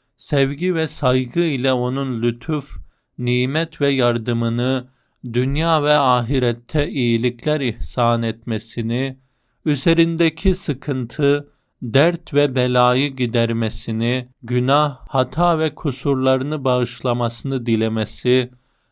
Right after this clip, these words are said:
yalvarıp yakarması ve ona halini arz edip niyazda bulunması demektir. Dua sınırlı, sonlu ve aciz olan insanın bütün benliğiyle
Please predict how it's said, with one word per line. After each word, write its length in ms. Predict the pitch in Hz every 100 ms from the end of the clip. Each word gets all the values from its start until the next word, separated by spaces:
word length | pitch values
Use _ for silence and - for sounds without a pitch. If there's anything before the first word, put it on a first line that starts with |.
| -
yalvarıp 600 | 127 139 143 165 175 -
yakarması 1000 | 139 127 151 131 127 123 - - 139 135 _ _ _ -
ve 100 | 165
ona 380 | 170 143 156 131
halini 560 | 131 127 120 127 135
arz 380 | 139 139 147 120
edip 420 | 151 127 131 - -
niyazda 600 | 127 123 120 104 117 143
bulunması 720 | 131 120 117 113 110 - 135 117
demektir. 800 | 107 107 101 - 113 104 - _ _ -
Dua 420 | 143 170 175 185 170
sınırlı, 880 | - 147 139 143 127 139 160 165 - _ _
sonlu 640 | - - 139 143 151 180
ve 80 | 160
aciz 680 | 170 139 131 123 131 170 180
olan 460 | 160 127 139 135 131
insanın 720 | 127 120 - 131 147 143 120
bütün 460 | 120 - 190 151
benliğiyle 1040 | 127 127 123 123 127 160 147 127 135 139